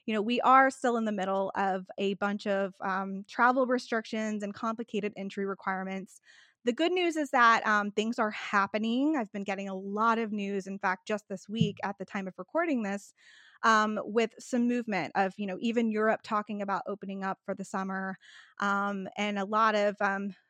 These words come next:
covid entry requirements being revised and,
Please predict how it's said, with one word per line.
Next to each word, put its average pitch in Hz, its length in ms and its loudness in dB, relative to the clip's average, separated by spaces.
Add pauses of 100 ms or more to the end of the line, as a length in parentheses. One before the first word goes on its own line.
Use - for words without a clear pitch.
(300)
covid 269 640 6 (120)
entry 254 320 0
requirements 220 760 -2
being 220 200 -2
revised 190 800 0
and, 190 100 -8